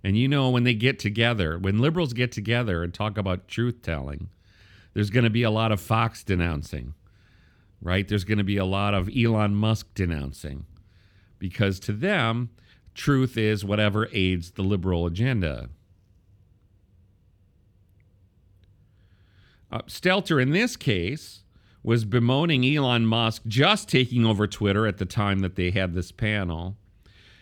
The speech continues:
And he was suggesting this was gonna be divisive. Oh, as if C N N's never divisive.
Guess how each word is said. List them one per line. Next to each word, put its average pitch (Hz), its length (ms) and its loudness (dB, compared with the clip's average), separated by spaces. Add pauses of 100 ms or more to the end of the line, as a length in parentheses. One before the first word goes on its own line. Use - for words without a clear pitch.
(140)
And 107 160 0
he 113 140 4
was 117 200 2
suggesting 107 840 0 (380)
this 156 240 2
was 131 140 2
gonna 123 240 4
be 113 120 4
divisive. 107 760 0
Oh, 139 180 2
as 120 220 0
if 127 260 0 (140)
C 220 320 2
N 202 120 4
N's 180 300 2
never 233 440 4
divisive. 226 920 2